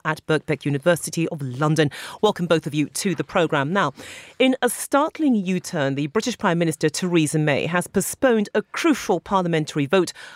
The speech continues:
on a deal to take Britain out of the European Union, despite previously insisting that Tuesday's vote would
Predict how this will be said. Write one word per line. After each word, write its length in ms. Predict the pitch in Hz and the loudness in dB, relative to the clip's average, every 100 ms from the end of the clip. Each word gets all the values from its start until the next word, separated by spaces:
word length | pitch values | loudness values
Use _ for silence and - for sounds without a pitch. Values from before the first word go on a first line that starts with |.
| - | -10
on 100 | 160 | -2
a 80 | 151 | -2
deal 300 | 131 185 220 | 0 2 2
to 120 | 214 | 0
take 360 | 190 - 269 - | -4 -2 -2 2
Britain 320 | 160 - 156 - | 0 2 0 2
out 200 | 151 - | -2 -2
of 60 | |
the 100 | 151 | -4
European 540 | 151 139 107 - 147 156 | -2 0 0 -2 -2 2
Union, 420 | 233 220 160 131 - - - - | 4 6 4 2 -6 -20 -20 -10
despite 440 | - 180 190 165 - - | -8 -2 0 -2 -4 0
previously 580 | 302 220 165 - 151 147 | 2 2 -2 -2 -2 -2
insisting 560 | 151 - 202 - 160 | -4 -2 -2 0 0
that 220 | 147 - | 0 -2
Tuesday's 520 | - 285 254 196 156 143 | 2 4 4 2 2 2
vote 280 | 160 156 - - | 2 2 -2 -18
would 320 | - 202 151 | -2 2 2